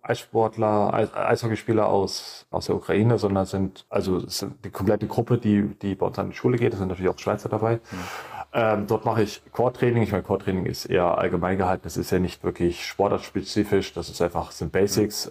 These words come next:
Speaker 1: Das ist sowieso auch obligatorisch an unserer Schule. Es wird so oder so auch angeboten. Ja, wir haben im, in diesem Jahr eben auch ukrainische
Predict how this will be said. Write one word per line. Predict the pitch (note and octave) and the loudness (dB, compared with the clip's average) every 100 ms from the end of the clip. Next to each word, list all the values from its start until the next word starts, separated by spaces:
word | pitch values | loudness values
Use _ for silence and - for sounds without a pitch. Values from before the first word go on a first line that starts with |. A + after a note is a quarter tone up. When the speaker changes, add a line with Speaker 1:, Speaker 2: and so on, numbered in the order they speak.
| - | 0
Speaker 1:
Das | G2+ | 0
ist | F#2 | 2
sowieso | G#2 G2 G2 | 2 4 4
auch | F#2 F2 - | 2 0 -2
obligatorisch | - F#2+ F2+ G#2+ A#2 G#2 | -2 0 2 2 2 0
an | |
unserer | G2+ G2+ | 0 -2
Schule. | - G#2+ F#2+ | -2 2 2
Es | E2+ | 2
wird | F#2 | -4
so | - F#2 | 0 0
oder | F2 | 2
so | A2 | 2
auch | - | 0
angeboten. | A2 A#2 A#2+ A#2+ A#2+ - - - - - - B2 - | -2 -2 -2 -6 -6 -12 -14 -16 -14 -12 -10 -12 -2
Ja, | G2 A#2+ | 2 4
wir | G#2 | 4
haben | G2+ G#2+ G#2 G2+ | 0 2 0 0
im, | - G2+ G2 F#2 F#2 F#2 F2 - - _ - G2+ | -2 -2 -2 -4 -6 -8 -12 -18 -20 _ -14 -6
in | G2 | 0
diesem | G#2+ G#2+ | 2 4
Jahr | G2 G2+ G#2 G2+ - - | 6 4 4 2 0 -2
eben | G2+ | 0
auch | - | 0
ukrainische | - - G2 G#2+ A#2 - G#2 G2+ G2 | -2 -2 0 2 0 2 4 4 2